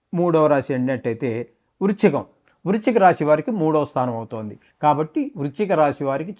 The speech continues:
చాలా మంచి చేస్తారు. అలాగే పదకొండవ స్థానంలో కుజుడు ఉన్నట్టయితే, పదకొండవ రాశి ఎవరికి వచ్చింది మనం చెప్పుకున్న వాటిల్లో మీనరాశికి వచ్చింది. మీనరాశికి కుజుడు పదకొండవ స్థానంలో సంచారం చేస్తున్నారు కాబట్టి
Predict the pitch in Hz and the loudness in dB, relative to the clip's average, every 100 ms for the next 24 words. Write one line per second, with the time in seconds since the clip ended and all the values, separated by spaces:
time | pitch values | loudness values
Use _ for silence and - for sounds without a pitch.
0 | 139 135 139 143 190 143 127 - 113 - | -4 0 0 0 0 -2 -6 -10 -12 -12
1 | 123 113 117 110 107 _ - - 156 175 | -14 -12 -10 -12 -14 _ -16 0 4 4
2 | 131 123 113 - _ - 180 220 240 214 | 2 -2 -6 -12 _ 2 2 4 2 2
3 | 196 - 156 147 135 131 127 123 - _ | 0 2 2 2 0 0 0 0 -6 _
4 | - 143 135 135 117 120 113 117 113 117 | -4 -2 0 -2 -4 -6 -8 -10 -8 -8
5 | 113 - _ _ _ - 190 220 202 180 | -10 -12 _ _ _ -2 0 2 4 4
6 | 165 170 165 156 160 151 147 135 139 156 | 4 2 2 -2 -4 -4 -2 -4 -6 -6
7 | 139 131 120 120 117 117 117 _ _ - | -4 -4 -6 -8 -8 -8 -10 _ _ -2
8 | 160 151 127 123 - 127 - 127 123 _ | 0 0 -2 -4 -8 -16 -12 -12 -12 _
9 | _ - 165 185 170 156 185 185 151 156 | _ -4 0 2 2 0 -4 -6 -4 -2
10 | 147 135 143 135 - 135 131 120 123 120 | -2 -2 -4 -4 -4 -6 -6 -8 -8 -6
11 | 131 127 135 - 151 160 180 190 | -4 -4 -6 -4 -4 -2 -6 -8